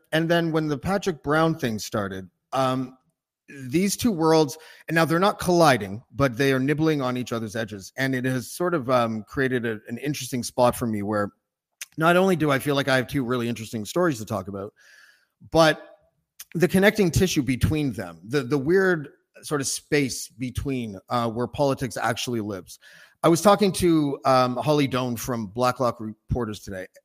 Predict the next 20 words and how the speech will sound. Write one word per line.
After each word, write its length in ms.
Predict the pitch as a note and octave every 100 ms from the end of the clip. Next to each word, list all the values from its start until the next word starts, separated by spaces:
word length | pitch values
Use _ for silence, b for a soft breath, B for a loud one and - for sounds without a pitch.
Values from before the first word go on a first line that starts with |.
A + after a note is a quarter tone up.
| -
Blacklock's 640 | A#2 B2 - A#2 A2+ - -
Reporter 400 | A2 G#2 G#2+ G2
today, 260 | - F#2+ G2
and 240 | A#2 B2 A2 B B B B B _ _ _
we 220 | C3+ F3+
were 140 | C4 E4+
talking 320 | B3 F#3 F#3+
about 260 | D#3+ D3+
how, 440 | C#3 C#3+ C3+ C3+ B2+
um, 500 | B2 B2+ B2 A#2+ - _ _ _ _ _ _ _
if, 300 | D3 D3 - - _ D#3+
if 160 | D#3
people 260 | G#3+ A3 A3+
really 340 | D#3 F3+ D#3
knew 480 | C3 C3 C3 A#2 G#2 -
what, 440 | A#2 B2+ A2+ - _ _
uh, 280 | - - B2
certain 420 | - - D#3 C3+
types 320 | C3 C#3 A#2 -
of 320 | A2+ G#2